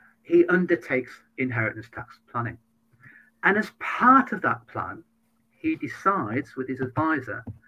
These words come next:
to invest or make a loan to discretionary loan, uh, to a discretionary loan trust. And we'll say it's a million pounds. And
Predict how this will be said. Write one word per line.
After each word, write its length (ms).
to 300
invest 580
or 180
make 240
a 40
loan 520
to 240
discretionary 840
loan, 380
uh, 140
to 100
a 40
discretionary 520
loan 280
trust. 280
And 140
we'll 100
say 460
it's 180
a 40
million 280
pounds. 380
And 100